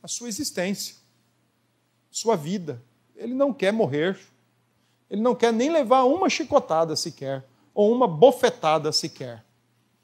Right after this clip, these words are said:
Então, por três vezes ele nega Jesus, porque agora é ele, por ele e para ele. Porque aquele que ele acreditava tá preso e muito provavelmente não vai sair bem dessa.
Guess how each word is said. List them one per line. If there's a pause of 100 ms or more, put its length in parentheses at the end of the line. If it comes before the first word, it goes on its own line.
(200)
Então,
por
três
vezes
ele
nega
Jesus,
porque
agora
é
ele, (540)
por
ele (380)
e
para
ele. (420)
Porque
aquele
que
ele
acreditava (800)
tá
preso (120)
e (140)
muito
provavelmente
não
vai
sair
bem
dessa.